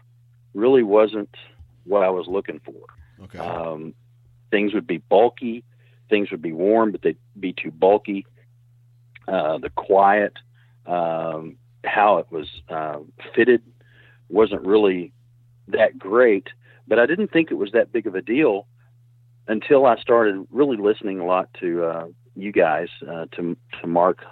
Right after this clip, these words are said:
Speaker 1: on, uh, Wired to Hunt and you there, and then some other people that I listened to, and everybody was talking about the Sitka stuff. And I went and, uh, tried some on, and I was like, "It's just night and day."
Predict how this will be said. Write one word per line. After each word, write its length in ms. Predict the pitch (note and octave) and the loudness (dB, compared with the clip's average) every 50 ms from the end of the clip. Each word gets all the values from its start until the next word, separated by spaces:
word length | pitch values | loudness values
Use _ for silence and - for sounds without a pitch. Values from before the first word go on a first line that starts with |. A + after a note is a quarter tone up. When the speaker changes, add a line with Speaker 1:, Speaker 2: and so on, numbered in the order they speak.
| - - | -20 -18
Speaker 1:
on, 240 | - E2+ E2+ E2 D#2+ | -14 -12 -10 -10 -10
uh, 80 | D#2 D#2 | -8 -2
Wired 320 | D#2 E2 E2+ F2 F2 E2 | 2 4 4 4 4 2
to 60 | - | -2
Hunt 300 | - F2+ F2+ E2+ F2 F2 - - _ _ _ _ _ _ _ - | -4 -4 -4 -4 -4 -6 -10 -18 _ _ _ _ _ _ _ -16
and 280 | E2 E2 E2+ D#2+ E2 E2 | -12 -10 -8 -8 -6 -4
you 200 | F2 F2 F2 E2+ | -2 -2 0 0
there, 340 | D#2 D#2+ D#2+ D#2+ E2 E2+ F2 | 2 4 4 4 4 4 2
and 100 | D#2+ E2 | 2 0
then 100 | E2+ E2+ - | -4 -6 -4
some 140 | - E2+ F2 | -2 0 2
other 180 | F2+ F2+ F#2 | 4 4 2
people 380 | F2 - - F#2 F2+ - E2+ D#2 | 2 0 -2 -6 -4 -2 -2 0
that 100 | E2 E2 | 2 2
I 60 | E2 | 2
listened 440 | E2 D#2 D#2+ E2 - - E2+ D#2 C#2+ - | 2 0 0 -2 -4 -6 -8 -6 -2 2
to, 180 | F2+ F2+ F#2+ | 4 4 4
and 200 | F#2+ F2 E2+ D#2 - - | 4 2 0 -6 -8 -6
everybody 400 | - E2 F2+ G#2 G2 F2 E2+ E2+ | -4 0 2 2 4 4 2 2
was 140 | F#2 F#2 - | 2 0 -2
talking 340 | - E2 D#2+ D#2+ - - - | 0 -2 -2 -2 -2 -6 -12
about 160 | D#2+ - - | -12 -10 -12
the 60 | - - - | -14 -8 -4
Sitka 220 | - D2+ - - - | -4 -4 -4 -6 -10
stuff. 340 | - - D2 - - - _ _ _ _ _ _ _ - - _ _ _ _ _ _ _ _ _ - | -10 -10 -12 -12 -12 -14 _ _ _ _ _ _ _ -20 -20 _ _ _ _ _ _ _ _ _ -4
And 540 | F2+ G2+ G2 G2 G2 G2 F#2 F#2 F#2 F2+ - - | -2 0 0 2 2 2 2 0 0 -2 -2 0
I 240 | E2+ E2+ F2 E2+ E2+ F2 - | 2 4 4 2 2 -2 -6
went 340 | - F#2 G#2+ A#2+ A#2+ - - - - - - - - - - | -4 0 0 0 0 -2 -4 -12 -20 -20 -20 -18 -16 -14 -10
and, 320 | - F#2+ F#2+ F#2+ F#2+ F2+ F2+ | -6 -6 -4 -4 -4 -2 -2
uh, 280 | F2 F2 F2 E2+ E2+ D#2 _ _ _ _ _ _ - | -2 -2 -2 -4 -6 -8 _ _ _ _ _ _ -8
tried 340 | - - C3+ A#2+ A#2 A2 G#2 - | 0 2 4 4 4 4 2 -2
some 180 | - G#2+ F#2+ F#2+ | -4 -4 -2 -2
on, 260 | G2 G2 G2 F#2 F2 | -2 -2 -2 -2 -4
and 100 | E2 E2 | -6 -8
I 60 | D#2+ | -8
was 100 | D#2+ - | -10 -10
like, 220 | D2 - - - A#2 - | -10 -12 -14 -14 -12 -12
"It's 160 | - - - | -12 -10 -8
just 220 | - A2+ - - | -8 -8 -6 -6
night 180 | F#2 D2+ - - | -8 -10 -10 -12
and 120 | D2+ D2+ | -14 -8
day." 260 | - D#2 - - - | -6 -6 -6 -6 -10